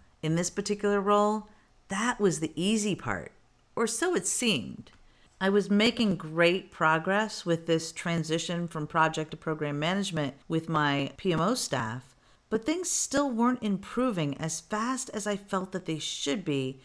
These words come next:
on the programs. Something still wasn't right. I knew instinctually that the results should have been better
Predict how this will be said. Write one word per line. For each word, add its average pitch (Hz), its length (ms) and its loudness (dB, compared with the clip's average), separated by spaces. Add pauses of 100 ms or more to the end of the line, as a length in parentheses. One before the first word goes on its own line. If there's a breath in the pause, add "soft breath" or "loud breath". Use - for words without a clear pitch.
(140 loud breath)
on 160 200 4
the 147 60 -2
programs. 170 760 0 (360 soft breath)
Something 262 760 2
still 147 760 4
wasn't 147 360 0
right. 123 260 0 (500)
I 202 120 4
knew 254 180 6
instinctually 226 840 0
that 143 180 0
the 151 100 0
results 190 680 0
should 202 240 2
have 190 160 -2
been 175 220 0
better 190 580 0